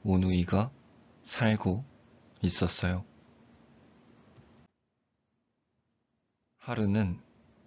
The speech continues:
어머니가 옆 마을에 떡을 팔러 갔다가 다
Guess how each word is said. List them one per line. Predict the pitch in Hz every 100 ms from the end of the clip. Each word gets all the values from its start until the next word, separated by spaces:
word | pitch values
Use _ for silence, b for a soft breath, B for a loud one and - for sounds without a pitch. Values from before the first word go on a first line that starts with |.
| _ -
어머니가 | - 90 98 98 90 - 95 87 - _ _ _ _ -
옆 | 90 90 - _ - _ _ _ - -
마을에 | 87 90 92 90 131 - _ - _ _ - -
떡을 | - 110 104 92 139 - - - _ - - _
팔러 | - 110 110 98 110 - _ _ - - _
갔다가 | - 95 - 92 92 101 101 - _ _ - - - _ - - _ _ _ _ _ _ _ _ _ _ _ _ _ _ _ _ -
다 | 95 92 101